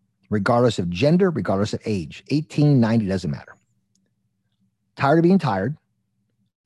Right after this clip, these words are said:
And number two is brain fog. So what I love to do is after a month, we replay, we check the numbers to see if they're in the right path, right? Or we use the,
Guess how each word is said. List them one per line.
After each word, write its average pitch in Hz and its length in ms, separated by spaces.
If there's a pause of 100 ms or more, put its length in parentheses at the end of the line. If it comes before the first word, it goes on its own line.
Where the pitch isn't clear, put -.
(240)
And 113 100
number 117 220
two 151 320
is 113 80
brain 170 260
fog. - 300 (800)
So 135 480
what 117 120
I 165 140
love 202 140
to 113 100
do 107 160
is 101 80
after 117 320
a 104 60
month, 127 260
we 110 80
replay, 107 340
we 104 140
check 107 240
the 127 80
numbers 104 260
to 95 60
see 107 140
if 98 40
they're 101 100
in 101 80
the 101 60
right 98 200
path, 98 260
right? 104 160
Or 98 140
we 120 100
use 180 140
the, 113 160